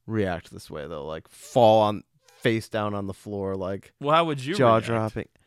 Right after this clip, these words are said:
Speaker 1: Well, I just mean, <laughs> with this life of excess that he lives, he's two years in.
Speaker 2: Well, I guess he probably has some feelings still, and this is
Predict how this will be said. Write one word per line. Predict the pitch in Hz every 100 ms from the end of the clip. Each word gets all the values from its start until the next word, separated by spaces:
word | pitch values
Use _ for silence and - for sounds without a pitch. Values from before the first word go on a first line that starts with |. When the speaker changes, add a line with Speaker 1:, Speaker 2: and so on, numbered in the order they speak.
| - 170 -
Speaker 1:
Well, | 170
I | - 220
just | 247 -
mean, | 233 254 - - - - - - -
<laughs> | - - _ - - _ -
with | 151 185 -
this | 196 -
life | 139 170 202
of | 175 131 -
excess | 151 208 - 202 196 -
that | - 92 -
he | 95
lives, | 92 87 101 147 147 - _ _ _ _
he's | 135 156 147
two | - 214
years | 208 185 170 147
in. | 185 127 120 147 151
Speaker 2:
Well, | - 294
I | 294
guess | 311 -
he | 233
probably | 196 139 127 123
has | 113 -
some | - 107 107 104 110
feelings | - 117 107 104 104
still, | - 117 104 104
and | 104
this |
is | 117